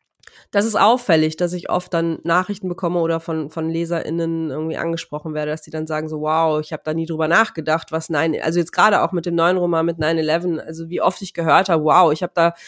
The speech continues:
gar nicht drüber nachgedacht, was das vielleicht mit meiner muslimischen Kollegin gemacht hat damals", so, weil wir alle in unserem eigenen Schock irgendwie so drin waren. Und, ähm, ich finde das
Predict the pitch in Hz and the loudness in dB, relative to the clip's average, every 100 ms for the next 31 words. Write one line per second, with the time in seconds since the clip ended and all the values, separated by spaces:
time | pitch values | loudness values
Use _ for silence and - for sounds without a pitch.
0 | - - _ 160 175 196 - 196 185 190 | -20 -20 _ 2 4 2 4 4 6 6
1 | 226 175 170 170 - 180 - 175 - - | 4 2 2 2 0 -2 2 0 0 -8
2 | _ _ _ - - 180 180 180 196 180 | _ _ _ -2 2 4 4 2 -2 2
3 | 175 170 175 175 175 - _ _ _ 185 | 4 6 6 6 4 -2 _ _ _ 0
4 | 180 196 196 190 202 - 202 247 240 160 | 2 4 4 2 0 4 6 8 6 4
5 | 156 147 143 - 170 139 - - 131 143 | 4 4 2 -2 -4 -4 -4 0 2 4
6 | 110 95 90 - 160 151 156 151 170 120 | 0 -2 -4 -4 0 0 0 2 2 2
7 | 165 180 170 170 143 151 202 165 160 - | 2 2 2 2 2 2 2 2 0 -2
8 | 151 - - 147 165 156 151 165 156 156 | -4 -4 -8 -6 -4 -6 -6 -4 -2 -2
9 | 156 160 180 113 143 160 160 - - 151 | -2 -2 -2 -4 -2 -2 -2 -4 -4 -4
10 | 160 - - - 202 208 202 190 - | -4 -12 -20 -6 2 4 4 0 -6